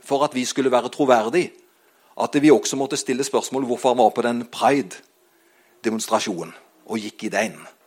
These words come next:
Og det svarte han greit for seg. Og, eh, både, både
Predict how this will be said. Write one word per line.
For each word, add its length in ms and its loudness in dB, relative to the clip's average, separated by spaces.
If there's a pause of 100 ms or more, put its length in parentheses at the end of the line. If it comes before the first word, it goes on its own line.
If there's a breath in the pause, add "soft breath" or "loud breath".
(560 soft breath)
Og 600 4
det 120 4
svarte 280 2
han 100 -2
greit 220 -2
for 140 -2
seg. 340 -6 (640 soft breath)
Og, 320 4
eh, 200 8
både, 300 2 (200)
både 200 4